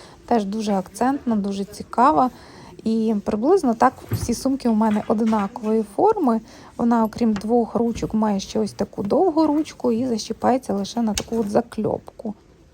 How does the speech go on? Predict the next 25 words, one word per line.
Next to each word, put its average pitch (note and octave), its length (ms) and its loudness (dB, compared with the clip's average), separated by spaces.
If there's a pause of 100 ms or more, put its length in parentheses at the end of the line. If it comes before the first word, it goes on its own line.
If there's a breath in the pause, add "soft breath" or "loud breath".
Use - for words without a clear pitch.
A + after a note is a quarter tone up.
(320)
Внизу B3 540 2
сумка A3+ 440 0
має G#3+ 320 4
тверду G#3 520 0
вставку, - 580 -2
аби D#4+ 160 2
тримати D4+ 520 0
форму, C#4 520 0
і A3+ 60 2
бачите, A3+ 440 0
вона A3 200 0
йде G#3 180 0
без G3+ 380 2
підкладки, - 720 0
а G#3 40 0
всередині A#3 560 0
вона G#3 360 -2
теж G#3+ 260 -4
шкіряна, G#3 600 -2
і B3+ 60 -2
ця - 160 -8
шкіра C4 340 -6
така - 260 -2
от A3+ 160 0 (360 loud breath)
світло-блакитна. A#3 1200 0